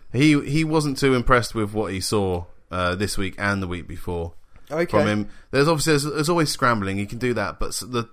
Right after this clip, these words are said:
Speaker 1: the, the amount of passes that were overthrown or underthrown, it
Speaker 2: Yeah.
Speaker 1: just seemed to be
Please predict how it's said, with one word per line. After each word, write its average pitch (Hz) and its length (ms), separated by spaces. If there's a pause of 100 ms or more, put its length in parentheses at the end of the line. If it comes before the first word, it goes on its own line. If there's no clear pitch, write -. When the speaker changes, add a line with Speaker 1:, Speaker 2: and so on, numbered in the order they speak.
Speaker 1:
the, 107 140
the 120 120
amount 131 220
of 120 160 (720)
passes 117 420
that 107 100
were 113 140
overthrown 110 600
or 107 120
underthrown, 110 720
it - 60
Speaker 2:
Yeah. 143 60
Speaker 1:
just 135 100
seemed 131 200
to 123 100
be 117 420